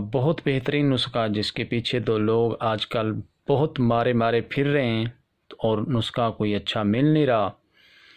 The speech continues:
और आसान नुस्खा है, इतना मुश्किल नुस्खा भी नहीं है।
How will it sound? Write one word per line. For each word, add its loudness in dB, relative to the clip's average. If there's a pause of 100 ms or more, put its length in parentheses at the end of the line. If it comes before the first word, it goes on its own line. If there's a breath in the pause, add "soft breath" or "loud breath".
(240 loud breath)
और 4
आसान 0
नुस्खा 2
है, 0
इतना 0
मुश्किल 0
नुस्खा 0
भी 0
नहीं 2
है। -4